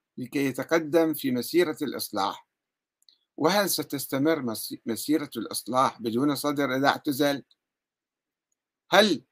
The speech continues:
يقوم النظام العراقي أو المرجعية بعملية الإصلاح والتغيير، يرفعون راية يعني؟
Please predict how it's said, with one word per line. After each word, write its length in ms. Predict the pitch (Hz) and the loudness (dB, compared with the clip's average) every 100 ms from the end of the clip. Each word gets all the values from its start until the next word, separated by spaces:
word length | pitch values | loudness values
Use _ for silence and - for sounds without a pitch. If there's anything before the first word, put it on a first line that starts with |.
| 139 | -6
يقوم 380 | 131 170 196 | -4 0 2
النظام 420 | 175 151 143 190 202 | 2 2 6 6 6
العراقي 600 | 180 151 151 147 139 120 | 4 6 6 6 2 0
أو 180 | 120 | 2
المرجعية 640 | 143 170 147 156 151 160 113 | 2 2 2 4 6 6 4
بعملية 600 | 110 101 143 143 160 160 | 0 0 0 4 4 4
الإصلاح 440 | 147 139 - 156 143 | 0 -4 4 4 4
والتغيير، 500 | 135 135 127 135 120 | -4 -4 -2 0 0
يرفعون 440 | 117 120 135 135 | 0 -2 -2 -2
راية 320 | 131 127 127 | -2 0 0
يعني؟ 500 | 120 113 113 120 117 | 0 -2 0 0 0